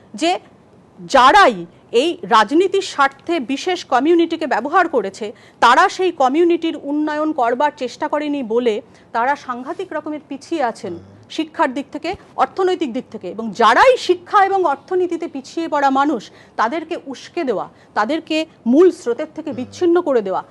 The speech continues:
Speaker 1: তাদের সামনে নানা রকম আশা দেখিয়ে তাদেরকে ব্যবহার করা সহজ। বর্তমান মুখ্যমন্ত্রী সেই সহজ পথ অবলম্বন করেছেন এবং এই পথ ধরে ধরে আজকে যে, যে জিনিস পশ্চিমবঙ্গে হয়নি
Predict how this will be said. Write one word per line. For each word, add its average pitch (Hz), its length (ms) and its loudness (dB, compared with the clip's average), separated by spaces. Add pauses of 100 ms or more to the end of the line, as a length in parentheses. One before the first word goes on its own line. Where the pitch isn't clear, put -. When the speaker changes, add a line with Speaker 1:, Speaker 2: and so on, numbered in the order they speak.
(140)
Speaker 1:
তাদের 240 240 -4
সামনে 262 400 -6
নানা 247 260 -6
রকম 285 240 -8 (100)
আশা 294 340 -6
দেখিয়ে 226 420 -4
তাদেরকে 226 380 -6
ব্যবহার 208 400 -6
করা 180 200 -10 (160)
সহজ। 156 320 -12 (1600)
বর্তমান 254 400 -2
মুখ্যমন্ত্রী 294 600 -6
সেই 262 420 -6 (400)
সহজ 220 560 -6
পথ 233 160 -6 (180)
অবলম্বন 254 560 -4
করেছেন 190 460 -8 (360)
এবং 262 200 2 (100)
এই 359 320 2
পথ 285 260 4
ধরে 339 220 -2
ধরে 294 240 -2
আজকে 294 380 -4
যে, 254 220 -8
যে 262 200 -4
জিনিস 339 460 0 (240)
পশ্চিমবঙ্গে 311 800 0
হয়নি 294 600 0